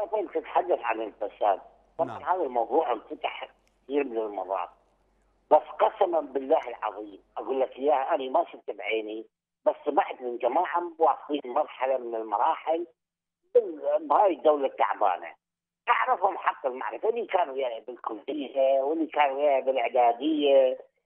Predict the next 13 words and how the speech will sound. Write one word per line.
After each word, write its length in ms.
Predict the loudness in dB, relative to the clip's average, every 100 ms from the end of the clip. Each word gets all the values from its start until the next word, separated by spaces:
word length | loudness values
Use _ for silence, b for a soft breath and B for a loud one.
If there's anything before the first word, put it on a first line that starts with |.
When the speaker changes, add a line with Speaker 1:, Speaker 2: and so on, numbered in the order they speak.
| _ -2
Speaker 1:
زين، 280 | 2 4
واللي 260 | 4 4 4
اعرفه 360 | 2 -2 -2 -2
معرفه 500 | 0 -2 0 0 -2 _ _ -8
شخصيه. 360 | -4 0 0 0 -10 _ _ _ -20
قسما 400 | -10 -4 -4 -4
بالله 500 | -2 -2 2 2 2
العظيم 440 | 0 -2 -2 -2
الرئاسات 680 | -2 -2 0 0 4 2 2
الثلاثه 540 | 0 2 6 6 4 0
كلها 320 | 2 2 2
بيها 220 | -2 -4
وزاره، 420 | -4 -2 -2 -2